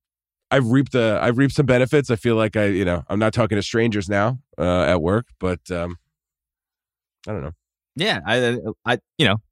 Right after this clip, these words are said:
Speaker 2: it is what it is. Like, I don't, I remember you were like, "Yeah, you know, there's some, there, there's some new people here that, that I think I like." And he's like, he's like, "I like Waz. Waz is a cool dude. I'd hang out with Waz." <laughs> And I'm like, "Yeah, like, just, I don't, just talk to him. Like, talk to these people. It's fine."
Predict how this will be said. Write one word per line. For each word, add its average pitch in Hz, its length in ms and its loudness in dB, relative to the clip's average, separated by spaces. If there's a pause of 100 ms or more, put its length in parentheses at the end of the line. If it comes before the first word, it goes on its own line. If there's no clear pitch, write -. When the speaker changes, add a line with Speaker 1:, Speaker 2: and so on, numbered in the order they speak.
(380)
Speaker 2:
it 113 120 -4
is 123 140 -2
what 120 100 0
it 113 80 -2
is. 127 200 -4
Like, 69 120 -10
I - 40 -2
don't, 90 160 -2 (200)
I 78 100 -8 (160)
remember 143 280 4
you 123 120 0
were 117 120 0
like, 107 220 -2
"Yeah, 185 160 0
you 123 100 0
know, 143 200 -2
there's 165 160 -6
some, 208 160 -14
there, - 120 -10 (260)
there's 240 120 -6
some 262 80 -6
new 220 120 2
people 127 300 0
here 110 200 2
that, 98 180 -2
that 104 100 2
I 98 100 2
think 104 180 -2
I 104 60 2
like." 101 280 -2
And 135 60 -4
he's 113 80 -6
like, 120 140 -8
he's 143 180 -8
like, 160 120 0
"I 220 80 4
like 202 180 0
Waz. 98 320 -2
Waz 147 220 -4
is - 60 -10
a 190 60 -10
cool 127 200 0
dude. 110 220 -2
I'd 175 120 0
hang 127 160 0
out 98 100 0
with 107 100 -6
Waz." 104 260 -2
<laughs> - 80 -6
And 175 60 2
I'm 156 60 0
like, 180 160 2
"Yeah, 233 180 2
like, 101 160 -6
just, - 200 -12
I 139 120 0
don't, 202 120 -4
just 202 140 -12
talk 185 260 0
to 110 80 -6
him. 85 100 -8
Like, 98 120 -10
talk 160 160 -2
to - 80 -18
these 110 140 -8
people. 95 260 -8
It's - 100 -12
fine." 143 320 -2